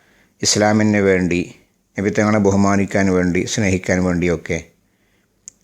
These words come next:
അപ്പോൾ അദ്ദേഹത്തിൻ്റെ പ്രതികരണം, "വല്ലാഹി ലൗ അദറക്നാഹു മാ തറക്നാഹു യംശി അലൽ അർളി വലജഅൽനാഹു അലാ അനാകിന." അദ്ദേഹം ആവേശം കൊണ്ട് പറയാണ്,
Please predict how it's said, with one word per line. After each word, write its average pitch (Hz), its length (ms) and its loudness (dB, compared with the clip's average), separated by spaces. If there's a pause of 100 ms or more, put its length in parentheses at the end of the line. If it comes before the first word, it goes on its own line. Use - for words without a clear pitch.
അപ്പോൾ - 160 -4
അദ്ദേഹത്തിൻ്റെ 107 420 2
പ്രതികരണം, 90 720 -2 (1040)
"വല്ലാഹി 107 680 2 (180)
ലൗ 139 280 2
അദറക്നാഹു 131 720 2
മാ 113 320 0
തറക്നാഹു 117 680 0
യംശി 117 560 2
അലൽ 110 280 4
അർളി 82 400 -2 (760)
വലജഅൽനാഹു 120 960 2
അലാ 101 420 2
അനാകിന." 87 680 -6
അദ്ദേഹം 101 420 0
ആവേശം 110 520 2
കൊണ്ട് 127 160 0
പറയാണ്, 82 400 0